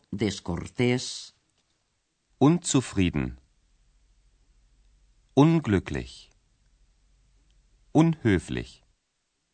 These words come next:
Speaker 1: Todos estos adjetivos comienzan con el prefijo, con la sílaba un, U N. De la misma manera que el prefijo in,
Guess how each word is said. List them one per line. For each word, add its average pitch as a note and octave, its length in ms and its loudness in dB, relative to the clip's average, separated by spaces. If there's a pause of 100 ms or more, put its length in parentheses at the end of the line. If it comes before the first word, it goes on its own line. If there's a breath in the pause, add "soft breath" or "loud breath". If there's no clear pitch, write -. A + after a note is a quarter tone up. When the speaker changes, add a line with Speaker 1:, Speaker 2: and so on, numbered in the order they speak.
(1080)
Speaker 1:
Todos F3 280 2
estos F#3+ 300 -2
adjetivos F3 560 -2
comienzan G3+ 540 2
con F3 160 0
el C#3+ 160 4
prefijo, - 720 0
con B2+ 220 0
la A2 80 0
sílaba F3 640 2
un, C3 480 2 (300)
U D3+ 360 -2 (220)
N. B2 520 2 (720)
De E3 120 2
la F3 100 8
misma G#3 300 2
manera C#3+ 320 4
que D#3 80 -2
el B2+ 100 2
prefijo - 720 -4
in, C#3+ 500 2